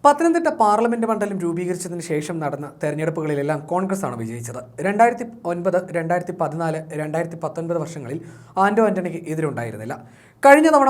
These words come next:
മാത്രം ശബരിമല വിഷയത്തിന്റെ പേരിൽ ബി ജെ പി ശക്തി കാണിച്ചപ്പോൾ ആന്റോയുടെ ഭൂരിപക്ഷം കുറഞ്ഞ് നാൽപത്തി ആറായിരത്തിലേക്ക് വന്നു. ഇക്കുറി പത്തനംതിട്ട പിടിക്കാൻ സി പി എം അരയും തലയും മുറുക്കി രംഗത്തുണ്ട്.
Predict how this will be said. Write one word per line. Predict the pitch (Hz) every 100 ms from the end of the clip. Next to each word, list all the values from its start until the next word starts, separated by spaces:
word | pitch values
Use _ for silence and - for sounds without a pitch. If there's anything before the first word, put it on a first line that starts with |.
| 233
മാത്രം | 214 208 175 -
ശബരിമല | 196 190 220 214 190
വിഷയത്തിന്റെ | 190 180 180 170
പേരിൽ | 165 165 156
ബി | 156
ജെ | 170 175
പി | 175
ശക്തി | - 180
കാണിച്ചപ്പോൾ | 156 143 151 151 151 160
ആന്റോയുടെ | 170 185 175
ഭൂരിപക്ഷം | 165 170 165 170 151
കുറഞ്ഞ് | 131 147 - - - 220
നാൽപത്തി | 233 240 220 196 180
ആറായിരത്തിലേക്ക് | 202 208 196 165 131 107
വന്നു. | 110 - - - -
ഇക്കുറി | 269 330 320
പത്തനംതിട്ട | 226 240 254 254 233
പിടിക്കാൻ | 226 214 190
സി | 180 165
പി | 190
എം | 190 165
അരയും | 165 185
തലയും | 165 170 165
മുറുക്കി | 160 147 131
രംഗത്തുണ്ട്. | 127 117 110